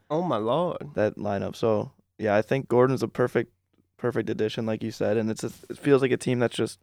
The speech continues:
Speaker 2: coming off of last year, or last two years even. They've made runs in the playoffs, and it feels like they're just really trending in the right direction right now, especially with uncertainty in the West with the Lakers. And, I mean, still yet to see it from the Clippers in the playoffs. Obviously, they took 'em out last year. So,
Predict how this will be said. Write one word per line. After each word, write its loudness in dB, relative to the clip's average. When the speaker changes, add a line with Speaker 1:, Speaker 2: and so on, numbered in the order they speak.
Speaker 2:
coming 2
off 2
of -6
last 2
year, 2
or 2
last 2
two -2
years 0
even. -4
They've -2
made -2
runs 0
in -4
the -4
playoffs, 2
and -2
it -4
feels 0
like -2
they're -2
just -8
really 2
trending 0
in 0
the 0
right 2
direction 0
right -2
now, -2
especially 2
with 2
uncertainty 2
in 0
the -2
West 0
with -8
the -4
Lakers. -2
And, -6
I -6
mean, -2
still 2
yet 4
to -8
see 2
it 0
from -2
the 0
Clippers -2
in -6
the -4
playoffs. 0
Obviously, -2
they -4
took -8
'em -6
out -6
last 0
year. -2
So, -2